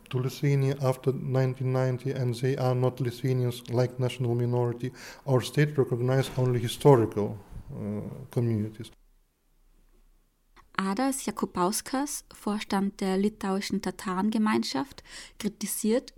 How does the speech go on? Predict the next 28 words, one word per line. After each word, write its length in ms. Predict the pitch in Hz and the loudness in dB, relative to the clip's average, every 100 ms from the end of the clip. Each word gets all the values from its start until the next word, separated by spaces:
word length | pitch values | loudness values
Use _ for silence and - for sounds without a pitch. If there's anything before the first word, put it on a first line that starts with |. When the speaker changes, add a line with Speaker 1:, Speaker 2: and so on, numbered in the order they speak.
| - | -2
Speaker 2:
dass 200 | 202 208 | -2 0
es 100 | - | 2
in 100 | 196 | 2
Litauen 400 | 214 - 240 233 | 2 0 0 2
seit 240 | 190 185 | 0 -2
zweitausendzehn 800 | - 190 208 196 - - 196 233 | -4 -4 -2 -2 -2 0 0 -2
kein 340 | - 196 196 240 | -2 -2 0 0
spezifisches 800 | - 208 - 226 - - 240 | -4 -6 -2 -2 -2 -6 -4
Gesetz 520 | - - 185 - - - - - - | -4 -4 -4 -4 -10 -10 -16 -20 -18
für 140 | - 208 | -4 2
Minderheiten 540 | 208 208 233 - 226 | 2 2 -2 -2 -2
gibt. 260 | 220 - - - - - - - - _ | -2 -12 -20 -20 -20 -20 -20 -20 -20 _
Deswegen 580 | 208 220 - 254 269 285 | 0 0 0 2 6 4
gibt 240 | 233 220 214 | 4 -4 -2
es 120 | 214 | 0
in 40 | |
Litauen 560 | 208 - - 226 247 - | 0 -2 0 2 2 0
auch 240 | 196 - | -2 -4
keine 320 | - 202 226 214 | -4 0 2 0
rechtliche 520 | 214 - - 202 - | -4 -6 -2 -2 0
Unterscheidung 640 | 196 196 - 196 208 233 | -2 -2 0 0 0 -2
von 180 | - 190 | 0 -2
historischen 640 | - - 208 214 247 254 | -2 -2 -2 0 2 4
Minderheiten 640 | 254 254 254 262 - 285 - - - - - | 4 2 0 -2 0 0 0 -10 -18 -18 0
und 120 | 214 | 2
später 460 | - - 180 190 - | 2 0 0 0 0
eingewanderten 680 | 175 190 185 185 190 202 220 | 2 0 0 -2 -2 -2 0
Gemeinschaften. 800 | 202 180 175 170 - - 185 | 0 0 -2 -4 -6 -4 -4